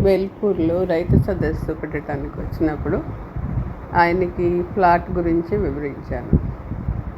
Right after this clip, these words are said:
అప్పుడు ప్రకాష్ గారు ఏమన్నారంటే, "అమ్మ, ఎంజీఎం మోడల్ ప్లాట్ తయారు చేద్దామమ్మా"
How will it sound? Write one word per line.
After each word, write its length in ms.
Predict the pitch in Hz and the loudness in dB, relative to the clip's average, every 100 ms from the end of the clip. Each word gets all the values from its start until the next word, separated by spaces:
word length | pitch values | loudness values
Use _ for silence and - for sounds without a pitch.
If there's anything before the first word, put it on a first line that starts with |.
| - - - - - 175 | -8 -10 -6 -4 0 0
అప్పుడు 460 | 185 - 208 196 | 0 0 2 2
ప్రకాష్ 520 | 190 180 151 190 - 190 | 4 2 2 2 2 2
గారు 400 | 185 156 175 - - - - - - 185 | 4 4 4 2 -6 -6 -2 -2 -2 -2
ఏమన్నారంటే, 840 | 185 185 180 156 147 143 - 151 151 | 0 2 2 2 2 2 0 -2 0
"అమ్మ, 360 | 180 190 208 233 - - - - - | 2 4 2 0 -6 -6 -6 -12 -2
ఎంజీఎం 560 | 180 190 196 208 185 175 | 0 2 4 6 6 4
మోడల్ 340 | 180 190 190 | 4 4 2
ప్లాట్ 420 | 190 180 151 170 | 2 2 2 0
తయారు 360 | 156 151 156 156 | 0 0 0 -2
చేద్దామమ్మా" 720 | 143 139 143 143 131 135 143 | -2 -2 -2 0 2 2 0